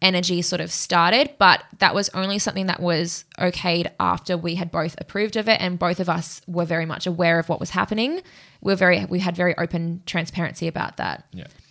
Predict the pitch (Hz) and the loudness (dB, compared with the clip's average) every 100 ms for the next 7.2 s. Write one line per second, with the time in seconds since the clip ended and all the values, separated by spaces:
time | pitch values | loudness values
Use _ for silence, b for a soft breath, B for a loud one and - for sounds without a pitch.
0 | b b b - 214 214 196 175 175 _ | b b b 4 6 8 6 2 -6 _
1 | _ - 240 247 247 269 - 247 262 220 | _ 8 8 10 6 6 2 2 -2 -4
2 | 190 - 196 - 175 175 175 - - 180 | -4 -2 -2 -2 0 0 -2 -6 -2 0
3 | 175 160 196 180 - - - - 175 - | 0 -2 -4 -8 -10 -14 -12 -8 -8 -6
4 | - - 180 185 - 233 254 233 - 190 | -6 -4 -4 -4 -2 0 2 2 2 0
5 | 196 180 175 175 - 170 170 170 165 165 | 2 4 4 0 -2 -2 -2 0 0 0
6 | 165 175 175 175 - 175 170 - 175 165 | -2 -4 -4 -4 -6 -6 -6 -4 -4 -4
7 | 165 | -2